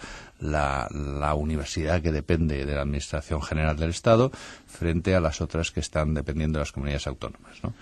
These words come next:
Y al mismo tiempo siendo consciente también de todo lo que está aportando a la sociedad y a la igualdad de oportunidades, y en ese sentido el que venga ella y parte de su equipo, como ya estuvo el año pasado,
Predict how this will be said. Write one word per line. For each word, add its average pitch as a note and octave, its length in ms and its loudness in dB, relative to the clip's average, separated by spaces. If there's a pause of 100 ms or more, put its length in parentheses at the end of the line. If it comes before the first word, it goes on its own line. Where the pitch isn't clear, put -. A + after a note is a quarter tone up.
(400)
Y F#2+ 40 2
al E2 140 6
mismo F#2+ 320 6
tiempo F#2+ 440 6
siendo F2 360 2
consciente F#2 500 4
también G#2 400 8
de F2+ 180 2 (220)
todo G#2 260 10
lo F#2+ 120 6
que F2 60 4
está F2+ 180 2
aportando E2+ 420 2
a E2 60 2
la E2 40 4
sociedad F2 580 4
y F#2 60 4
a E2+ 60 2
la D#2 140 4
igualdad D2 260 2
de D2+ 60 4
oportunidades, E2 720 4 (440)
y F2+ 120 4
en F2 100 6
ese E2+ 120 4
sentido F2+ 760 4
el D2+ 180 -4
que D2 420 0
venga F2 440 6
ella F#2 280 8
y D#2+ 60 0
parte E2 280 2
de - 40 -2
su - 80 -2
equipo, D#2+ 400 0
como D#2 240 2
ya A#2+ 100 6
estuvo E2 280 2
el D2+ 60 2
año D2+ 180 2
pasado, E2 440 2